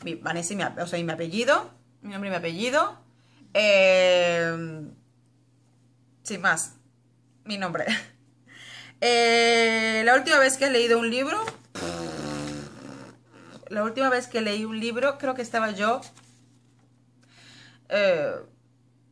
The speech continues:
en bachiller, me parece.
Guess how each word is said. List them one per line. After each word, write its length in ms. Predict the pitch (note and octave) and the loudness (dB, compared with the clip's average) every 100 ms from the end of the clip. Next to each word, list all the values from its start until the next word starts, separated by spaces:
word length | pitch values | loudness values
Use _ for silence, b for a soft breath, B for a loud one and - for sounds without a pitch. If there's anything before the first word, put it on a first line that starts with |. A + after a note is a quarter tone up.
| _ _ _ _ _ _ _ _ - | _ _ _ _ _ _ _ _ -12
en 300 | G#3 G3 F#3 | -8 -4 -2
bachiller, 540 | F3+ - F3 E3+ F3 | -2 -2 -4 -2 0
me 100 | E3+ | -2
parece. 400 | - - - - | -6 -8 -8 -10